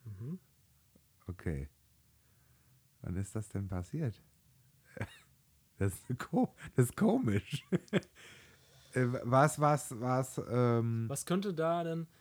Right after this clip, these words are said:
Speaker 1: erfunden worden sein, das die ganze Welt verändert hat? Es geht ja um was Geschichtliches.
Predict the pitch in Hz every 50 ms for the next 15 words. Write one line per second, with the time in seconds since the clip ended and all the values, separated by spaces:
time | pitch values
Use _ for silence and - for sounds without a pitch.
0 | _ _ 139 139 - - 170 185 170 160 160 165 165 165 156 147 147 151 151 156
1 | 151 131 131 127 - - 127 139 139 143 - 139 131 131 127 - - 127 123 120
2 | 113 - - - - _ _ _ _ _ _ _ _ _ _ _ _ _ _ -
3 | - - 123 127 135 131 127 131 131 127 127 123 123 123 123 123 120 - - 135
4 | - - 120 - - 117 120 - - - -